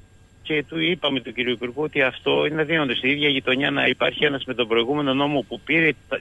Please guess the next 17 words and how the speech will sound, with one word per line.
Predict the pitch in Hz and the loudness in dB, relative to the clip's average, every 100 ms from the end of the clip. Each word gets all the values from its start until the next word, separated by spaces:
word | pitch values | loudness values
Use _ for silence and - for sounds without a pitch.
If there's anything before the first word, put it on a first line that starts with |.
| - | -8
τις | 117 104 | -16 -6
δύο | 160 151 | -2 0
χιλιάδες | - 131 131 123 | 2 4 4 2
ευρώ | 120 135 | 2 2
για | 123 | 0
την | 120 | -2
οικοσκευή | 110 101 120 123 | -4 -4 -2 -2
χωρίς | - 110 117 165 175 - - - | -2 2 4 4 2 -2 -10 -8
την | 113 | -2
απέτηση | 110 - 113 - | -2 0 -2 -4
δικαιολογητικών | 113 107 104 101 92 90 131 | -6 -2 0 0 -2 -2 -2
και | 139 | -2
την | 107 104 98 95 | -4 -6 -6 -4
σύσταση | 127 117 107 - | -4 -2 -2 0
έστω | 170 - 117 | -2 0 -2
απλού | - 117 | -2 -6
φακέλου, | 95 82 87 107 | -6 -2 -2 -2